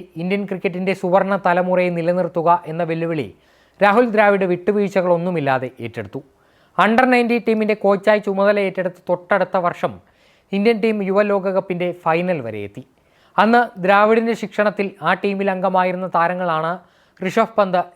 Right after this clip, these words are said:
ഇഷാൻ കിഷൻ, വാഷിംഗ്ടൺ സുന്ദർ തുടങ്ങിയവർ. പിന്നീട് ഐ പി എൽ ടീമായ ഡൽഹി ഡെയർഡെവിൾസിൻ്റെ ഉപദേശകൻ്റെ റോളിലും ദ്രാവിഡിനെ കണ്ടു. ഇന്ത്യൻ കോച്ചായും ഐ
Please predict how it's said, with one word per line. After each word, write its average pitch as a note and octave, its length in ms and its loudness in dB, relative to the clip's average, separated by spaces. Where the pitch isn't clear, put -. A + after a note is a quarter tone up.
ഇഷാൻ G3 300 -2
കിഷൻ, F3 240 -8
വാഷിംഗ്ടൺ F3+ 500 -4
സുന്ദർ D#3 300 -6
തുടങ്ങിയവർ. A2+ 380 -8
പിന്നീട് B3+ 280 4
ഐ G3+ 40 2
പി A#3+ 100 0
എൽ B3 140 -2
ടീമായ G#3+ 280 0
ഡൽഹി G3 340 -4
ഡെയർഡെവിൾസിൻ്റെ G3 640 -2
ഉപദേശകൻ്റെ F#3+ 560 -4
റോളിലും E3+ 320 0
ദ്രാവിഡിനെ F3+ 480 2
കണ്ടു. A#2+ 200 -8
ഇന്ത്യൻ B3+ 320 4
കോച്ചായും B3 420 4
ഐ - 20 4